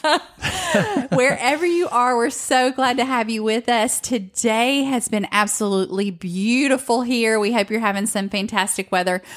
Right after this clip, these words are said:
Speaker 2: We've just come out of a stint of some rain, so we're thrilled to see sun shining in the sky. The birds are out in full force. I've been sitting out back, enjoying the sunshine for a little bit before the podcast, talking to a friend of mine, and,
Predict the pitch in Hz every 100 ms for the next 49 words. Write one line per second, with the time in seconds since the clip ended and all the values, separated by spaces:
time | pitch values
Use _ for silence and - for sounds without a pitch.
0 | - 233 453 392 359 277 247 214 208 185
1 | - 214 190 175 170 - - 170 165 156
2 | 135 92 151 180 180 170 175 170 - -
3 | 214 226 226 226 - 156 - - 220 226
4 | 233 - 208 202 202 196 196 - 196 190
5 | 185 185 175 170 180 190 196 214 190 190
6 | 185 - - - 196 202 185 196 - 185
7 | 185 220 - - - - 208 233 - 226
8 | 226 214 208 - 208 214 208 - 190 202
9 | 196 202 202 208 - 202 220 - 202 208
10 | 202 190 185 190 196 202 208 190 196 -
11 | 196 208 220 196 - - 175 - 202 214
12 | 202 202 185 185 180 180 180 185 151 151